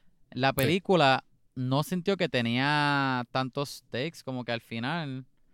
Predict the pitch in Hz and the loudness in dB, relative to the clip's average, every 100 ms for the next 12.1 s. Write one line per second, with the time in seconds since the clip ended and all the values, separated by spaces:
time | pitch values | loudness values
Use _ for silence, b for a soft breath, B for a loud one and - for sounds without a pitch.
0 | _ _ _ _ _ _ _ _ _ _ | _ _ _ _ _ _ _ _ _ _
1 | 139 143 131 113 - 131 160 165 180 180 | -4 2 2 2 -2 0 0 0 -2 4
2 | 160 208 165 151 165 196 208 185 143 - | 6 6 4 6 6 6 6 4 2 2
3 | 135 127 131 117 - 123 123 160 175 156 | 2 2 -2 -4 -4 -2 2 0 4 2
4 | 131 - - 123 _ 120 113 107 104 101 | 2 -2 -12 -12 _ -4 -2 -4 -6 -10
5 | _ _ 117 120 117 127 131 135 104 98 | _ _ -8 -6 -6 -6 -2 2 4 2
6 | 98 101 135 - _ _ 110 117 127 120 | 2 2 0 -2 _ _ 2 2 2 2
7 | 120 113 107 98 92 _ _ _ _ _ | 2 4 4 2 -6 _ _ _ _ _
8 | _ - - 123 123 117 123 143 147 151 | _ -10 -4 0 0 0 0 0 0 0
9 | - 151 165 165 147 127 131 139 151 143 | 2 4 4 4 2 0 0 0 2 6
10 | 147 156 147 127 120 - 104 104 104 143 | 6 4 2 2 0 0 -2 -2 -4 -4
11 | - 143 139 151 160 156 139 135 123 117 | 0 0 2 2 0 0 -2 -2 0 -2